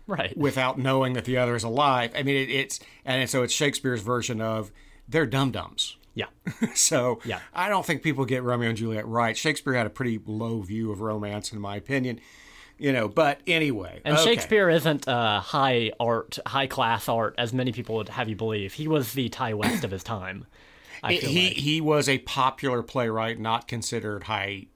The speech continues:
Speaker 2: highbrow. Right.
Speaker 1: Yeah.
Speaker 2: That is correct. Okay. All right. So that's your number
Speaker 1: Six.
Speaker 2: Six. Okay. So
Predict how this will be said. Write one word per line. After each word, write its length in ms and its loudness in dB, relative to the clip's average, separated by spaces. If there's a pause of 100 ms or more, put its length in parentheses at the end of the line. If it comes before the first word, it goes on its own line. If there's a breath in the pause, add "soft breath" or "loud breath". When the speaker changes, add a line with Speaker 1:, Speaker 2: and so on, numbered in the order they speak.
(120)
Speaker 2:
highbrow. 540 -6 (120)
Right. 140 -8
Speaker 1:
Yeah. 160 -10
Speaker 2:
That 180 0
is 80 -4
correct. 280 -10 (1000 loud breath)
Okay. 300 2 (1120 loud breath)
All 160 0
right. 260 -12
So 140 -6
that's 240 0
your 80 2
number 720 0
Speaker 1:
Six. 400 -6
Speaker 2:
Six. 640 -2
Okay. 400 -12
So 360 -10